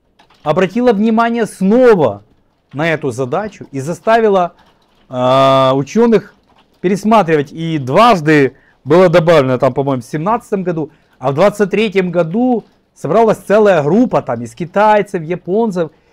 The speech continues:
и они довели, э, количество решений до двенадцати тысяч четырехсот с чем-то там. Для равных масс.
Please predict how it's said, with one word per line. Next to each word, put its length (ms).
и 240
они 680
довели, 920
э, 380
количество 380
решений 460
до 120
двенадцати 480
тысяч 320
четырехсот 540
с 20
чем-то 360
там. 100
Для 520
равных 440
масс. 300